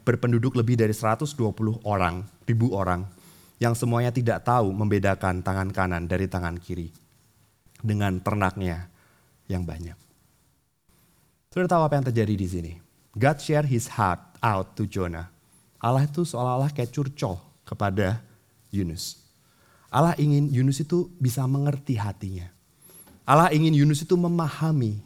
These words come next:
kasihnya. Allah itu ingin Yunus keluar dari his self-absorption,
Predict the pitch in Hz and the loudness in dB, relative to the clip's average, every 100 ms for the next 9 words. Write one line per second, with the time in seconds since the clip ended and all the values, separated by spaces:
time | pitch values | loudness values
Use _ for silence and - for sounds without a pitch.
0 | - 113 107 - 95 90 85 87 - _ | -8 -4 -2 -4 -10 -8 -10 -10 -18 _
1 | _ _ _ _ _ _ - 139 156 170 | _ _ _ _ _ _ 0 2 2 0
2 | - 156 156 139 151 151 - 180 196 208 | 0 2 4 4 4 0 -2 -2 4 4
3 | 196 175 165 156 - 190 - 156 220 220 | 6 6 6 6 4 0 0 -2 -2 0
4 | 180 - 190 185 - 220 233 | -4 0 2 2 0 -2 -2